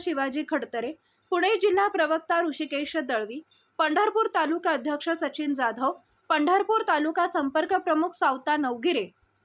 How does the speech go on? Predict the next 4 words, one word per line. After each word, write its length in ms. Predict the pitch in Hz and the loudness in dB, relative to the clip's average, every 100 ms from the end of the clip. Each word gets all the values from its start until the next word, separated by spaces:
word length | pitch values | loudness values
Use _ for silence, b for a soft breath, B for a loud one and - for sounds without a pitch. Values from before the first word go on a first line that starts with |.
| _ _ _ _ _ - - | _ _ _ _ _ -20 -2
तालुका 360 | 285 269 349 415 | 0 0 0 0
संघटक 500 | 415 339 359 330 339 | 2 2 2 0 0
पांडुरंग 460 | 330 277 294 277 269 | 0 0 -2 -2 -2
चव्हाण, 360 | 277 254 247 | -4 -2 -4